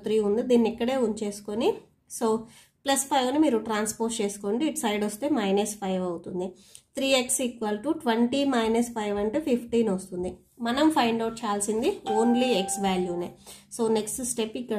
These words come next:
రాస్తున్నాను, నెక్స్ట్ ఇక్కడ మీరు డౌన్లో రాసేసుకోండి. So ఎక్స్ వాల్యూని మనం ఫైండ్ అవుట్ చేయాలి. So ఎక్స్, only ఎక్స్ సింగిల్గా ఉండాలి. So మనం త్రీ ఉన్-, మల్టిప్లికేషన్లో ఉంది కదా, ట్రాన్స్‌పోజ్ చేసుకుంటే డివిజన్లోకి వెళ్తుంది.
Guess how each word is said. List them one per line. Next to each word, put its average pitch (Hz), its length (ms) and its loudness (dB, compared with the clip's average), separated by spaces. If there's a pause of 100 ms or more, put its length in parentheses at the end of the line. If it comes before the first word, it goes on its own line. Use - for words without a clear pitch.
రాస్తున్నాను, 202 580 0 (160)
నెక్స్ట్ 208 260 -4
ఇక్కడ 190 340 -2
మీరు 202 220 0
డౌన్లో 202 300 2 (100)
రాసేసుకోండి. 185 640 -2 (600)
So 269 60 0 (280)
ఎక్స్ - 260 -2
వాల్యూని 269 500 2
మనం 226 240 0
ఫైండ్ 220 280 2
అవుట్ 220 160 -2
చేయాలి. 220 280 2 (120)
So 247 60 0 (160)
ఎక్స్, - 240 -6 (140)
only 254 380 2
ఎక్స్ 226 260 -6
సింగిల్గా 226 420 2
ఉండాలి. 175 300 -2 (500)
So 262 140 2 (100)
మనం 233 160 4 (140)
త్రీ 247 160 2 (140)
ఉన్-, 254 200 0
మల్టిప్లికేషన్లో 240 840 0
ఉంది 214 180 0
కదా, 294 140 2 (120)
ట్రాన్స్‌పోజ్ 226 600 0
చేసుకుంటే 214 480 -4 (100)
డివిజన్లోకి 220 720 2
వెళ్తుంది. 175 420 -4